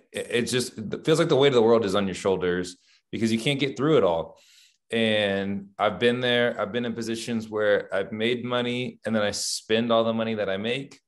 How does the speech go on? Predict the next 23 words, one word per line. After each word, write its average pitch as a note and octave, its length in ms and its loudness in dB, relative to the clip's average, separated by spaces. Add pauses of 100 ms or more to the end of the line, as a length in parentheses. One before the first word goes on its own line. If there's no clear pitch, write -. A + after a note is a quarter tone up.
(880)
and A2 260 0
I G#2+ 120 2
have G#2 420 0
nothing G#2 520 -2
left F#2 240 -4
over. D#2+ 440 -4 (500)
And G#2 480 0
when A2+ 180 -2
you A2+ 120 4
do A#2 200 2
that A#2+ 360 2
for G2 240 -2
a F2+ 60 -2
while, F2+ 580 -2 (540)
which A#2 260 -6
is F2+ 280 -6
living A2+ 380 0
paycheck G2 360 -2
to - 60 -12
paycheck, G#2+ 540 -2
essentially, E2+ 680 -4 (460)
you A2 260 2
f-, - 280 -8